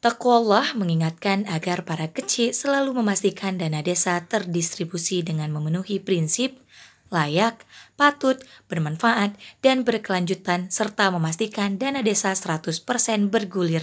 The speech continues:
di desa. Sementara itu, Bupati Aceh Timur Hasballah M Taib dalam sambutannya mengapresiasi upaya yang dilakukan pemerintah Aceh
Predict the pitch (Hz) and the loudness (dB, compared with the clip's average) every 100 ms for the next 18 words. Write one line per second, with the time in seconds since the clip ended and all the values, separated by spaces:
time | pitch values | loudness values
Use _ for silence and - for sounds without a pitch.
0 | 170 151 147 - 165 170 160 - - _ | -4 -10 -6 0 2 4 2 -4 -14 _
1 | _ _ _ _ _ _ - 277 277 277 | _ _ _ _ _ _ 0 2 4 6
2 | 269 254 277 254 247 233 233 240 220 214 | 6 6 4 2 4 4 4 2 2 0
3 | 202 208 208 220 220 190 - 185 175 185 | 2 4 4 2 2 2 2 2 2 2
4 | 202 170 170 180 165 165 - - - - | 0 -4 -2 2 4 2 0 -10 -12 -6
5 | 160 156 - 151 160 226 247 226 226 285 | -4 0 -2 -2 -2 0 2 2 0 -2
6 | 302 294 - 262 247 208 208 220 208 - | 0 0 4 6 6 6 2 2 -2 0
7 | 175 175 170 233 269 226 202 202 - 185 | 0 2 2 2 2 0 0 -2 -2 -2
8 | 185 196 220 226 208 190 - 156 165 208 | -4 -6 -2 0 0 0 0 0 0 -2
9 | 208 | -2